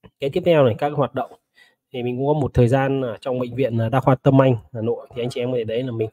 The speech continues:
lúc mà mình còn tóc, mọi người có thể nhận ra đúng không? Đây là cái, à, kỷ niệm ngày hai mươi bảy tháng hai, tức là ngày, à, thầy thuốc Việt Nam. Đấy, thì mọi người có tặng hoa và tặng quà nhau. Thì đây là những một số anh chị em bác sĩ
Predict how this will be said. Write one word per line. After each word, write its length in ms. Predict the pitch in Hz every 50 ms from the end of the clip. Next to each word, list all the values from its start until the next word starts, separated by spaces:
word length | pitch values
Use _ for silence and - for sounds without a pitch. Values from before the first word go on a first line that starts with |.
| _ _
lúc 180 | - 139 160 151
mà 80 | 127 110
mình 160 | 110 110 107
còn 120 | 113 110
tóc, 200 | 113 123 160 175 _ -
mọi 140 | 131 123 117
người 180 | 113 110 110 113
có 100 | 127 135
thể 80 | 131
nhận 220 | 117 123 123 120 120
ra 180 | 127 120 113
đúng 120 | 113 113 123
không? 140 | 127 - _ _ _ _ _ _ _ _ _ _
Đây 140 | 127 123
là 180 | 120 113 110 107 104
cái, 120 | - 127 131
à, 200 | 131 131 127 127 123 _
kỷ 100 | - 104
niệm 260 | 101 117 127 120 113 110 107 104
ngày 160 | 110 107 110 -
hai 140 | 127 131 131
mươi 40 | 131
bảy 160 | 117 - -
tháng 120 | 120 120
hai, 220 | 127 135 127 127 120
tức 140 | _ -
là 100 | 143 123
ngày, 260 | 110 113 110 107 104 107
à, 100 | 101 - _ _ _ - - - - _ _ _ _
thầy 100 | 120 107
thuốc 200 | - 165 170 160
Việt 120 | 135 110
Nam. 220 | 117 123 127 127 120 - _ _ _ _
Đấy, 120 | _ 117 120
thì 80 | _ 123
mọi 140 | 120 113 110
người 120 | 110 104
có 80 | 107 123
tặng 200 | - 127 120 117 -
hoa 340 | 127 123 123 120 120 120
và 100 | 113 - _
tặng 120 | - - - _
quà 220 | - 117 101 101
nhau. 260 | 101 113 117 117 113 113
Thì 60 | 113
đây 160 | 110 113 117 110
là 120 | 104 104
những 300 | 104 110 120 131 139 131
một 60 | 120 113
số 140 | - - 113
anh 100 | 120 120
chị 140 | - 117 113
em 180 | 113 120 113
bác 140 | 117 123 -
sĩ 180 | - 143 147